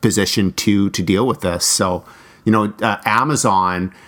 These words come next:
had talked i-, in the past about using drones to deliver supplies. Well, maybe every package doesn't have to be delivered by a drone, but in a situation like this, it would certainly be,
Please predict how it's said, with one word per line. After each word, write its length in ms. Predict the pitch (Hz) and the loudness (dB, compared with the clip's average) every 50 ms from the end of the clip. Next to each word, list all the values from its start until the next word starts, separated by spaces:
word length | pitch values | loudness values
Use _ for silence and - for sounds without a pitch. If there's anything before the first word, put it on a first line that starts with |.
| - - - | -20 -10 -6
had 180 | - 110 101 | -4 -4 -2
talked 540 | - - 113 104 101 104 104 - - - - - | 0 0 2 2 2 2 0 -4 -8 -12 -6 -4
i-, 60 | 113 110 - | -4 -2 0
in 160 | 107 110 104 | 0 0 0
the 60 | 101 - | -2 -2
past 400 | - - 110 107 107 107 - - | -2 0 0 0 0 -2 -2 -2
about 220 | 101 101 98 - | -2 0 0 0
using 340 | 107 110 107 - 98 92 90 | 0 0 0 0 0 0 0
drones 840 | - 101 95 113 151 185 151 101 87 82 85 87 98 104 - - - - - - - - - - - | 0 0 2 2 2 0 0 -2 -2 -2 -2 -2 0 0 -2 -2 -4 -8 -16 -20 -20 -20 -14 -4 -2
to 100 | - 113 | -2 0
deliver 460 | - 117 104 104 107 101 98 101 92 | 0 0 2 2 2 0 0 -2 -2
supplies. 680 | - - 101 - - 107 117 127 110 95 90 87 - - | -2 -4 -2 0 0 2 2 2 0 -2 -2 -2 -2 0
Well, 100 | 104 104 | 0 2
maybe 320 | 107 120 139 135 131 - | 2 2 2 2 0 0
every 480 | - 117 107 113 120 107 101 92 - - - | 0 -2 0 0 0 2 2 0 -2 -4 -2
package 480 | - - 127 113 - - 113 92 - - | -2 0 0 0 -2 -4 -6 -4 -2 -2
doesn't 180 | 110 - - | -2 -2 -2
have 260 | - 110 107 98 - - | -2 0 0 0 -2 -2
to 60 | 101 | -2
be 120 | 85 95 | 0 0
delivered 500 | 87 80 - 104 101 113 107 110 101 87 | 0 0 0 0 2 2 0 0 -2 0
by 140 | - 101 92 | 0 0 0
a 80 | 90 87 | 0 0
drone, 600 | - - 143 170 180 143 104 92 92 90 92 92 - - - - - - | 0 0 0 2 2 2 0 0 0 0 -2 -2 -6 -12 -20 -20 -6 -2
but 160 | - 117 107 | 0 2 2
in 140 | 113 107 104 | 2 2 2
a 40 | 98 | 0
situation 720 | - - 120 107 - 117 107 110 107 104 - - 113 101 | 0 0 0 2 2 2 2 2 2 0 0 0 0 0
like 220 | 98 98 92 - | 0 0 0 0
this, 240 | 113 110 104 - - | 0 0 0 0 -2
it 100 | - 104 | 0 0
would 160 | 98 95 - | 2 2 2
certainly 480 | - - - 131 - - 120 110 101 98 | 2 2 2 0 0 0 0 0 2 0
be, 560 | 82 - - 104 101 98 95 92 90 82 | 0 0 2 2 4 4 2 2 0 0